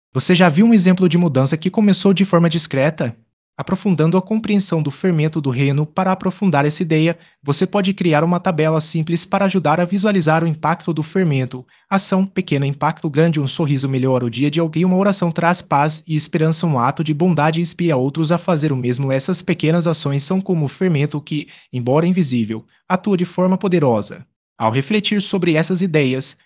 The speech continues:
lembre-se de que o devocional sobre fermento do reino, Mateus treze, trinta e três, impacto discreto em comunidades, é uma chamada para que você e seu grupo sejam agentes de mudança. Conclusão. Em resumo, o fermento do reino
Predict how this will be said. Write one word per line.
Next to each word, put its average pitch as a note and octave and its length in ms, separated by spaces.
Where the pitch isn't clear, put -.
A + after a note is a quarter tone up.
lembre-se D#3 400
de F3+ 100
que F#3+ 140
o F3+ 40
devocional F3 540
sobre F3 360
fermento F#3+ 440
do F3+ 80
reino, C#3 300
Mateus F3+ 460
treze, F#3 320
trinta F3+ 360
e F#3+ 60
três, A2 440
impacto D3+ 400
discreto F3 480
em F3 80
comunidades, D#3+ 720
é F#3 80
uma G#3 120
chamada E3 460
para E3+ 180
que E3+ 160
você F#3 400
e D#3+ 120
seu G3 200
grupo F#3+ 320
sejam F#3 380
agentes F3 300
de E3+ 100
mudança. C3+ 720
Conclusão. G#3 560
Em C3+ 80
resumo, D#3+ 580
o D#3+ 80
fermento F3 460
do E3 80
reino D#3+ 420